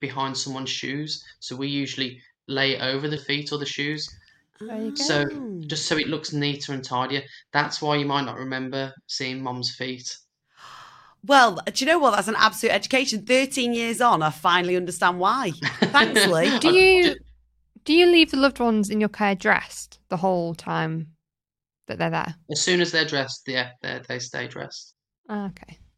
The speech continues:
Speaker 2: Interesting.
Speaker 1: So it, it, when someone comes into our care, if they've got pyjamas on, they'll s-, have their pyjamas on. Then, um, we'll wash them, dress them,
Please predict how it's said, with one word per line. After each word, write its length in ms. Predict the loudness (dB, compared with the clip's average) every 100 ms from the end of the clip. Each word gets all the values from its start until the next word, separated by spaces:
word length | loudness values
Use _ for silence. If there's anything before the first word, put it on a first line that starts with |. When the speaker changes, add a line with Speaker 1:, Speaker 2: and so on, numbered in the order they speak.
| _
Speaker 2:
Interesting. 240 | -20 _ -6
Speaker 1:
So 160 | 0
it, 360 | 0 -2 -10 -2
it, 60 |
when 140 | 0 2
someone 220 | 2 -2
comes 160 | 0 -2
into 220 | -2 0
our 160 | 0 0
care, 320 | -2 0 -2
if 100 | -4
they've 220 | 0 0
got 300 | 0 -4 -4 -10
pyjamas 480 | -4 -2 -4 -4
on, 240 | -6 -6 -8
they'll 180 | -4 -2
s-, 200 | -2 -4 -6
have 180 | -10 -8
their 80 | -8
pyjamas 440 | -8 -6 -4 -6
on. 180 | -10 -12 -16 _ _ _ _
Then, 360 | -6 -6 -10 -16 _ -4
um, 440 | -2 -2 -4 -10
we'll 300 | -8 -8 -10 -8
wash 260 | -8 -8 -8
them, 220 | -8 -8
dress 400 | -6 -6 -6 -8
them, 240 | -8 -10